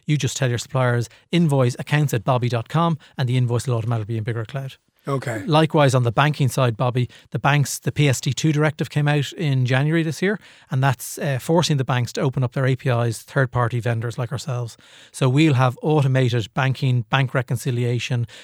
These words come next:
Speaker 1: transactions will be seamless between an accounting system and the bank, and so people will not have to do any more manual processing,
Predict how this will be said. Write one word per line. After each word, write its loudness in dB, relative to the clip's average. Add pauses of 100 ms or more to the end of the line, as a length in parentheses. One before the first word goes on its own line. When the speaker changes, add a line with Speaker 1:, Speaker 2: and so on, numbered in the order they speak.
(120)
Speaker 1:
transactions 2
will 0
be -6
seamless 0
between -2
an 0
accounting -2
system -4
and -2
the -4
bank, 0 (340)
and 0
so 0
people -4
will 2
not 2
have 0
to -14
do 0
any 4
more 2
manual 2
processing, -4